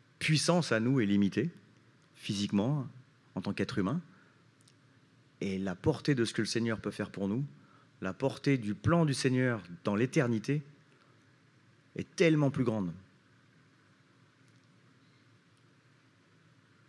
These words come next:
Ne méprisons pas notre quotidien. Le prophète Zacharie nous, nous encourage, Zacharie quatre dix. Restons fidèles dans les petites choses,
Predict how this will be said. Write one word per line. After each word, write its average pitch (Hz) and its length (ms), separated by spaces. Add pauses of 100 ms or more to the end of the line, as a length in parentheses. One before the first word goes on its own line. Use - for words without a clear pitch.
(640)
Ne 143 100
méprisons 170 480
pas 160 160
notre 131 240
quotidien. 110 520 (1500)
Le 101 60
prophète 107 320
Zacharie 113 400
nous, 104 280
nous 101 140
encourage, 101 560
Zacharie 98 340
quatre 95 220
dix. - 360 (520)
Restons 156 300
fidèles 170 320
dans 135 120
les 123 80
petites 123 300
choses, 98 340